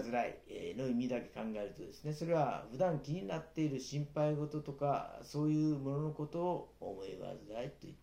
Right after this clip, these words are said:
ているのであります。心配事とか、なんかもう、「困った、困った、どうしよう、どうしよう」というふうにですね、えー、思ってしまう。そういうことをですね、思い煩いというこ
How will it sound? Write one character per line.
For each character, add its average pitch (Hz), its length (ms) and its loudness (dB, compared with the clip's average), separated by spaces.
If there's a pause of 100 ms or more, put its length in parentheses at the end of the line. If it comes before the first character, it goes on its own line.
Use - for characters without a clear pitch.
(140)
て - 80 -14
い 90 120 -10
る - 80 -14
の - 20 -16
で - 60 -16
あ - 400 -20
り - 120 -20
ま - 120 -20
す。 - 100 -20 (600)
心 - 360 -10
配 104 220 -2
事 98 200 -10
と 107 120 -18
か、 107 160 -10
な 110 160 -6
ん 113 60 -6
か 101 100 -8
も 104 420 -4
う、 - 40 -20 (360)
「困 - 160 -20
っ - 100 -20
た、 - 60 -20
困 - 180 -20
っ - 140 -18
た、 - 80 -20 (400)
ど 85 60 -20
う - 40 -20
し - 100 -10
よ 85 100 -8
う、 - 40 -10
ど 117 100 -10
う 139 60 -8
し - 120 -12
よ 147 80 -6
う」 143 80 -10
と 143 60 -6
い 123 80 -2
う - 20 -4
ふ 110 40 -4
う 107 40 -6
に 104 100 -10
で - 80 -10
す - 120 -18
ね、 156 300 -2 (320)
え - 1080 -10
ー、 - 20 -12
思 - 140 -8
っ - 60 -10
て - 180 -10
し - 180 -10
ま - 100 -16
う。 - 20 -18 (1080)
そ - 140 -8
う 117 40 -2
い 117 40 -2
う - 20 -8
こ 127 100 -6
と 165 220 -2
を 139 80 0
で - 80 -10
す - 100 -20
ね、 151 280 -4
思 - 320 -10
い - 140 -14 (320)
煩 127 180 -4
い 156 40 -6 (160)
と - 80 -18
い - 140 -16
う - 40 -20
こ - 100 -20